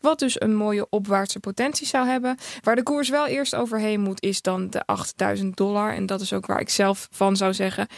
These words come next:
"Hier kan mijn order er weer in." En aan de onderkant hebben we dus een hele belangrijke steunlijn, die s-, lijn die schuin mee omhoog loopt. Zo.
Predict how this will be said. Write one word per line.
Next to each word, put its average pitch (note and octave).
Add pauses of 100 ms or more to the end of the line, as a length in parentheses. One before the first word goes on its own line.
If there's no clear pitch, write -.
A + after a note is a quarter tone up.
(160)
"Hier F#3
kan G3
mijn F#3+
order F#3
er F#3
weer F#3
in." E4 (340)
En -
aan G3+
de G#3
onderkant G3
hebben F#3
we F#3
dus F#3
een F#3
hele F#3
belangrijke F#3+
steunlijn, G#3
die F#3
s-, -
lijn G3+
die F#3+
schuin G#3
mee F#3+
omhoog F#3+
loopt. D4
Zo. -